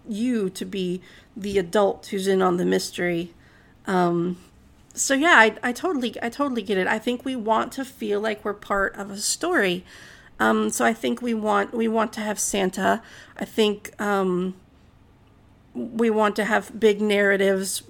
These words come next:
We want to believe we're the good guys. I know that's <laughs> really important to American history book writers.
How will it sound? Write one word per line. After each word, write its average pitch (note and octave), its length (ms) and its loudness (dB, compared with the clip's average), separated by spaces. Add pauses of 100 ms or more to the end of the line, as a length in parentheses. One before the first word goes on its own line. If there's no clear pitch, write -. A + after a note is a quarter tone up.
(220)
We G#3 200 0
want F#3+ 340 2
to F#3+ 400 2 (880)
believe G#3+ 380 4
we're G#3+ 120 6
the G3 140 0
good G#3 320 4
guys. F3+ 440 2
I - 100 -2
know F#3+ 120 2
that's F3+ 240 0
<laughs> - 100 2
really G3+ 180 4
important F#3+ 600 0
to F#3 320 0
American G3 560 0
history G#3 400 -2
book F3+ 280 -2
writers. G3+ 480 0